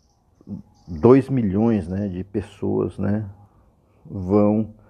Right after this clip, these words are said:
a essa cidade, a Meca, no período sagrado chamado de Ramadã.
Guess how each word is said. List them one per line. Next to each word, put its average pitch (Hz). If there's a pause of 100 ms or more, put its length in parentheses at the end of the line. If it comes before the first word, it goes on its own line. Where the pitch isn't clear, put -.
(320)
a 92
essa 101
cidade, 95
a 98
Meca, 95 (480)
no 110 (580)
período 107
sagrado 98
chamado 95
de 101
Ramadã. 95